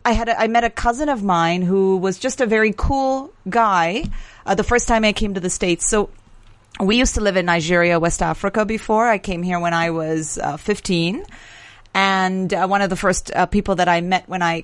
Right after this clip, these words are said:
came here was my cousin, and he had graduated from, uh, engineering in the States. And, and I just thought he was super nice and super cool. And I thought, "I think I should <laughs> become an engineer."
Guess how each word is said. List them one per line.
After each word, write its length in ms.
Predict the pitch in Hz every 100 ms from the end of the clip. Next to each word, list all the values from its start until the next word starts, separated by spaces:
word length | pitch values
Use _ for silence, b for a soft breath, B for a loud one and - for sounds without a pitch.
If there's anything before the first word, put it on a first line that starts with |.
| -
came 240 | - 285
here 200 | 247 185
was 140 | 180 185
my 140 | 165
cousin, 520 | - 311 262 262 247
and 200 | 240 185
he 180 | 170 185 180
had 440 | 180 160 151 -
graduated 520 | 202 190 185 185 180
from, 340 | - 190 170 165
uh, 200 | 170 165
engineering 680 | 196 196 185 180 180 180 180
in 160 | 175
the 80 | 175
States. 520 | 185 185 156 165 - -
And, 380 | 175 165 170 165 B B B B B B
and 240 | 233 233
I 140 | - 254
just 220 | 269 -
thought 180 | 247 247
he 220 | - 254
was 400 | 247 233 - - - 175
super 360 | - - 320 320
nice 380 | 262 254 247 -
and 100 | 180
super 300 | - 269 254
cool. 260 | - 226
And 120 | 226 226
I 40 |
thought, 200 | 247 247
"I 140 | - 320
think 180 | 330
I 60 | 277
should 180 | - 196
<laughs> 80 | 240
become 240 | - 320
an 100 | 339 320
engineer." 640 | 285 - 269 247 254 214